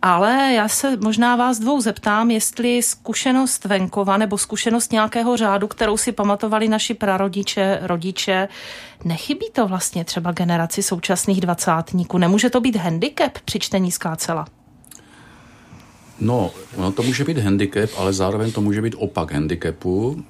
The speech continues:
Speaker 2: protože v tom Skácelově si člověk uvědomí, že naše duše bydlí na venkově.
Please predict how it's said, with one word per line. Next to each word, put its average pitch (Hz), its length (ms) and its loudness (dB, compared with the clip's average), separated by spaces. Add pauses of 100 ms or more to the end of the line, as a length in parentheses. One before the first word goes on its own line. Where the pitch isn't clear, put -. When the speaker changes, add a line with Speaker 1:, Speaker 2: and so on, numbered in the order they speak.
(260)
Speaker 2:
protože 107 640 0 (380)
v - 40 -18
tom 95 120 0
Skácelově 117 640 4
si 135 320 0
člověk 120 260 -4
uvědomí, 98 520 2
že 95 200 -2 (200)
naše 82 420 -2
duše 78 420 -4
bydlí 76 300 -2
na 67 120 -4
venkově. 64 540 -4